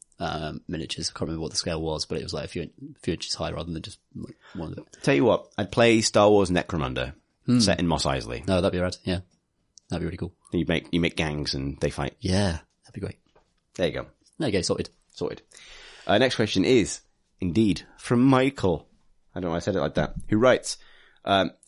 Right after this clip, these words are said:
Speaker 2: uh, "This is gonna begin the beginning of a theme of people trying to adapt our names to the armies we collect." It's gonna go in a few weird places before we get there.
Speaker 1: Hmm.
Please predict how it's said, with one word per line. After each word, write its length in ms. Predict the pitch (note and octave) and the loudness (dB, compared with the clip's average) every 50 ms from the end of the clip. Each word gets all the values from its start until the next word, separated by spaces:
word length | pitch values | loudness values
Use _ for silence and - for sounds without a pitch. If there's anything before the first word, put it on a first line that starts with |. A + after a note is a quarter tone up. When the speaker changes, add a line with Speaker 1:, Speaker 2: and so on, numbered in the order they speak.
| - - - _ _ _ _ - | -18 -18 -18 _ _ _ _ -4
Speaker 2:
uh, 120 | F#2+ F#2+ | -2 -2
"This 180 | F#2+ G2+ G#2+ G#2+ | 0 0 -2 -4
is 60 | G#2+ | -2
gonna 180 | - A#2+ G#2+ G#2 | -2 0 0 0
begin 240 | F#2 F#2+ F#2 G#2 F#2+ | 0 0 0 0 0
the 60 | F#2 | 2
beginning 240 | F#2 G#2 G#2 G#2 G2+ | 2 2 2 2 2
of 60 | F#2 | 0
a 40 | F2 | -2
theme 300 | - B2+ A2+ G#2 F#2 F2 | 0 2 2 4 4 2
of 80 | - - | 0 -2
people 240 | - A2 - G#2+ | -4 -2 0 0
trying 240 | G#2+ - A2+ G#2+ G2+ F#2 | 0 0 0 0 0 0
to 120 | - F#2+ | 0 -2
adapt 340 | F#2 - A2 G#2+ - - - | 0 2 2 0 2 2 2
our 140 | G2+ G#2 G2 | 2 4 4
names 400 | G2 G#2 G2+ F2+ D#2 D2 - - | 4 4 4 2 2 0 -2 -2
to 100 | - D#2+ | -2 0
the 140 | D2+ D#2 | 0 2
armies 360 | - E2+ E2+ E2+ D#2+ C#2 C2 - | 2 2 2 2 2 0 -2 -4
we 80 | - - | -8 -6
collect." 500 | - - C#2 B1+ A#1+ A#1 - - - - | -4 -4 -4 -4 -4 -6 -8 -10 -6 -4
It's 220 | E2+ - - - | -4 -4 -2 -2
gonna 160 | - A#2 G#2+ G#2 | 0 0 2 2
go 140 | - G2+ | 2 2
in 80 | F#2+ F#2 | 2 2
a 40 | E2+ | 2
few 160 | - G2+ G2 | 2 2 2
weird 200 | F2+ F#2+ F2+ - | 4 4 2 4
places 300 | - F2+ E2+ D2 - C2 | 2 0 2 0 -2 -8
before 180 | - - - D2 | -10 -8 -4 -4
we 40 | C#2+ | -2
get 180 | D#2 D2 - | 0 -2 -2
there. 140 | - C2 C2+ - | -2 -4 -4 0
Speaker 1:
Hmm. 220 | G2 F#2+ F2 E2+ | 0 0 0 0